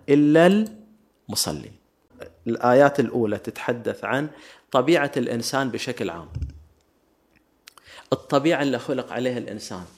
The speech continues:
الشكل الطبيعي، أن الإنسان هذا هلوع، يصاب بالهلع في المواقف. "إن مسه الشر جزوعا"، يعني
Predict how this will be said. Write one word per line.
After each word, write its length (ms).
الشكل 400
الطبيعي، 520
أن 140
الإنسان 420
هذا 240
هلوع، 360
يصاب 340
بالهلع 500
في 140
المواقف. 680
"إن 440
مسه 560
الشر 640
جزوعا"، 500
يعني 440